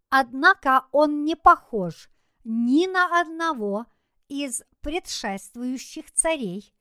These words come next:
чьи власть и слава были достигнуты силою.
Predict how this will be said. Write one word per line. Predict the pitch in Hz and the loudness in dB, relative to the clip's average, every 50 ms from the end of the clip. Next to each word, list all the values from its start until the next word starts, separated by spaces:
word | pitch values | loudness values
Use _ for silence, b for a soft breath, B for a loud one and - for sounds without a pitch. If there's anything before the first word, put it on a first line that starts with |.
| _ _ _ _ _ _ _ _ _ | _ _ _ _ _ _ _ _ _
чьи | - - - 254 262 277 285 277 262 - - | -10 -10 -8 -6 -4 -4 -2 -2 -2 -2 -4
власть | - 214 220 247 247 285 320 330 277 - - - - - - _ - | -10 -14 -10 -4 0 0 0 0 -2 -8 -12 -16 -16 -18 -20 _ -12
и | 269 247 | -10 -8
слава | 226 - - - 339 339 349 349 330 320 311 302 - _ _ _ _ _ _ - | -6 -6 -4 0 2 4 4 4 4 4 2 0 -2 _ _ _ _ _ _ -16
были | 220 226 285 294 285 285 277 | -10 -6 -6 -4 -4 -6 -6
достигнуты | 233 208 220 233 240 - - - - - - 320 359 - 330 311 320 311 - 320 294 | -6 -2 -2 -2 -2 -2 -6 -12 -12 -10 -8 -8 -8 -6 -6 -8 -8 -6 -6 -6 -4
силою. | - - - - 220 208 180 170 165 165 165 156 156 156 | -4 -2 -2 -2 -4 -4 -6 -6 -6 -8 -10 -10 -12 -14